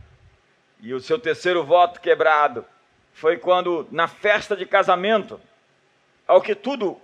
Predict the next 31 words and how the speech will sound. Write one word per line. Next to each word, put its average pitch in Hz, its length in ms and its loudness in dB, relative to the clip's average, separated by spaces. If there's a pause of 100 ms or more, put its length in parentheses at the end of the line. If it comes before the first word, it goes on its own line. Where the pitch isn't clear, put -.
(160)
parece, 131 640 2
subjetivamente 156 1040 -4
se - 160 -20
mostra, 113 520 -10 (260)
Sansão 156 460 -2
bebeu 143 340 -4
vinho. 98 320 -14 (560)
O 151 80 -12
nazireu 190 640 6 (240)
não 196 220 0
podia 156 340 -2
beber. 117 380 -6 (680)
E 151 140 0
eu 226 80 6
tenho 233 180 2
visto 214 320 -6
pessoas 208 720 2
ficando 196 380 0
fracas 202 500 0
na 175 160 0
fé 190 220 0
por 180 160 -2
beberem. 147 640 0 (640)
Entenda 220 340 2
que 214 200 -2
os 165 180 4
recabitas 185 800 -2
eram 180 220 2
filhos 240 320 -6
de 185 100 0
Recabe. 160 640 2